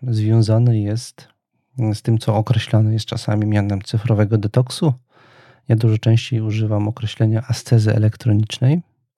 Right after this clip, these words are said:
Zachęcamy wszystkich sympatyków Stoic Way i wszystkich słuchaczy podcastu Ze Stoickim Spokojem do tego, żeby sobie zaplanowali w najbliższym okresie,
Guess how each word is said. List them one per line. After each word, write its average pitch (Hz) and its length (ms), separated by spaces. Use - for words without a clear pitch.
Zachęcamy 127 640
wszystkich - 640
sympatyków 120 600
Stoic 110 380
Way 127 260
i 120 120
wszystkich - 440
słuchaczy 113 680
podcastu 120 500
Ze 113 120
Stoickim 120 440
Spokojem 123 600
do 127 100
tego, 131 260
żeby 113 240
sobie 110 280
zaplanowali 110 760
w 101 80
najbliższym 101 600
okresie, 104 520